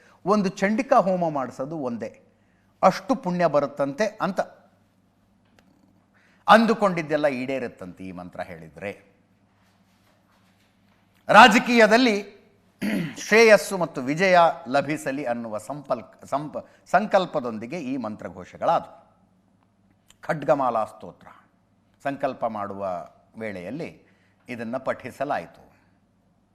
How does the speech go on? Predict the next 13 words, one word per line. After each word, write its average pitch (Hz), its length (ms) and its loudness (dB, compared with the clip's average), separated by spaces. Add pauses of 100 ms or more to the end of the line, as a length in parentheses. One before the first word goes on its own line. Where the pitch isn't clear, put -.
(800)
ಖಡ್ಗಮಾಲಾ 131 520 -2
ಸ್ತೋತ್ರ - 380 -14 (140)
ಸಂಕಲ್ಪದ 117 480 -6
ಸಂದರ್ಭದಲ್ಲಿ, 85 800 -20 (1400)
ಅಂದ್ರೆ, 233 560 6 (160)
ಅಂದುಕೊಂಡಿದ್ದನ್ನು 196 840 2
ಸಾಧಿಸೋದಕ್ಕಿರುವ 147 1040 -2
ಅಡೆತಡೆಗಳು 127 680 -4
ನಿವಾರಣೆಯಾಗಲಿ 107 880 -8
ಅನ್ನುವ 90 240 -14
ಉದ್ದೇಶದಿಂದ 85 720 -16
ಇದನ್ನು 107 280 -14
ಹೇಳ್ತಾರಂತೆ. - 720 -16